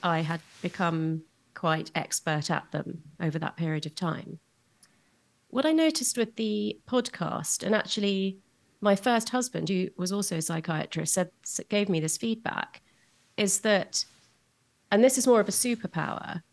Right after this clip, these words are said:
is the ability to listen to people in a way that draws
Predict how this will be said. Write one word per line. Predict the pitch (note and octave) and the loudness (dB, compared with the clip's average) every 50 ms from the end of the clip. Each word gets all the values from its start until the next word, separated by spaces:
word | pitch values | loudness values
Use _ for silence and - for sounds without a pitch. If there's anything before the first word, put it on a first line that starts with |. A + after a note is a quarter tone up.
| _ _ _ _ _ _ _ _ _ _ _ _ - | _ _ _ _ _ _ _ _ _ _ _ _ 0
is | G3 F#3 F3+ F3+ - - - | 2 2 2 0 -2 -6 -4
the | - G#3+ G3+ | 2 2 4
ability | G3 G3 - A#3+ B3 B3+ A#3+ - A#3+ G#3+ | 4 4 4 6 6 4 4 2 0 -2
to | - - | -2 -2
listen | F#3+ F#3+ F#3+ G#3+ A#3 - - - F3 D3+ D3+ D#3 D#3 | -2 0 0 0 0 0 0 0 0 0 -2 -2 -4
to | - F3+ | -4 -6
people | - - G3 E3+ E3+ - - E3+ E3 D#3 D3+ D3+ E3 - - _ _ _ _ _ _ _ _ _ _ _ - | -4 -2 -4 -4 -4 -4 -4 -2 -2 -2 -2 -2 -4 -6 -10 _ _ _ _ _ _ _ _ _ _ _ 0
in | F#3 F#3 | 2 4
a | F3+ F3+ | 4 6
way | F3 F#3+ F#3+ F3 E3+ D#3+ D#3 D#3 D#3+ E3 D#3+ - _ _ | 6 6 6 4 4 2 0 -2 -4 -6 -8 -12 _ _
that | F#3 E3+ E3 D#3+ D#3+ - - _ - - - _ _ _ _ _ _ _ _ _ _ _ _ _ _ _ _ _ _ _ _ _ - E3+ | 0 2 2 2 0 -2 -4 _ -8 -10 -10 _ _ _ _ _ _ _ _ _ _ _ _ _ _ _ _ _ _ _ _ _ -20 -16
draws | - - G#3 G#3 G3+ G3 G3 G3 F#3+ F#3 F#3 - - - | 0 4 6 8 8 8 6 4 4 2 2 0 -2 -4